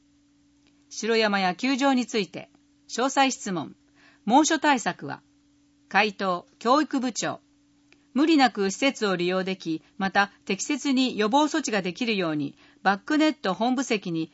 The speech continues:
エアコンを新規で設置したところだが、今後は一塁側と三塁側ベンチにも扇風機を新規で設置し、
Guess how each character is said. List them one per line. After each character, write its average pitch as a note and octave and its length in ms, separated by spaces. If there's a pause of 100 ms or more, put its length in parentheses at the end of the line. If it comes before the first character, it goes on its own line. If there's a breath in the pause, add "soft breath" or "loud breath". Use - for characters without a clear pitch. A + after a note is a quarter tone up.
エ F#3 140
ア B3 80
コ B3 160
ン A#3 100
を A3+ 120
新 D4+ 240
規 G#3+ 120
で F3+ 80
設 F#3 320
置 B3+ 60
し - 80
た B3+ 100
と B3 100
こ B3 100
ろ A#3 100
だ F3+ 100
が、 D3+ 240 (320 soft breath)
今 A3 240
後 A3 140
は G#3+ 140
一 F#3+ 220
塁 C#4 200
側 B3 240
と A3 200
三 C4 280
塁 D4 160
側 C#4 200
ベ C#4 140
ン B3 80
チ G3+ 140
に G3+ 100
も F3 220
扇 C4 260
風 D#4 180
機 G#3+ 140
を E3+ 100
新 C4 240
規 A3 120
で F3+ 80
設 D#3 240
置 F3+ 140
し、 D#3 260